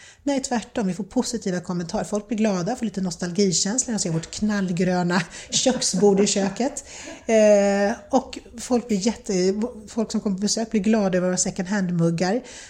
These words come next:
med såna här härligt sjuttiotalstryck på. Eh, eller femtiotalstryck. Eh, så att det är inte... det, det kostar inte på faktiskt, utan det, det...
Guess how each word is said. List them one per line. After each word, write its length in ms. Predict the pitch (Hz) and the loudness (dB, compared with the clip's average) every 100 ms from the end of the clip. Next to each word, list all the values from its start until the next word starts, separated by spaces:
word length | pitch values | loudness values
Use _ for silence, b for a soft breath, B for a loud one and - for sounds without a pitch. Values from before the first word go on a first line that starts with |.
| B | B
med 180 | 208 185 | -4 0
såna 160 | - 185 | 0 -2
här 300 | 175 170 202 | -2 -4 -6
härligt 380 | - 214 165 170 | -6 -2 -2 -4
sjuttiotalstryck 960 | - 202 190 170 165 - - 185 - | -6 -6 -6 -6 -6 -6 -6 -6 -8
på. 120 | - 165 196 B B B B | -4 -4 -4 B B B B
Eh, 400 | 196 185 175 175 | -4 -2 0 0
eller 120 | 190 196 | 0 -2
femtiotalstryck. 1000 | 202 190 165 165 147 - - - - - 254 - | -2 -2 -2 -2 -2 -4 -6 -14 -14 -14 -12 0
Eh, 480 | 214 196 185 185 185 - b b | 4 6 4 0 -4 -8 b b
så 120 | - 285 | 0 2
att 160 | 269 | 4
det 60 | 233 | 4
är 40 | |
inte... 360 | 294 285 247 226 | 4 2 0 0
det, 120 | 220 254 247 | 2 0 0
det 120 | 247 | 0
kostar 360 | 285 254 - | 2 0 0
inte 280 | 233 220 - | 2 0 -2
på 280 | - 285 185 | -4 -2 -2
faktiskt, 580 | - 160 - 185 170 - | -4 -8 -8 -4 -4 -2
utan 400 | 196 190 190 185 | -4 -4 -2 0
det, 460 | 196 190 180 180 190 B B B B - | 0 0 -2 -4 -8 B B B B -4
det... 440 | 208 196 190 185 | 0 2 0 0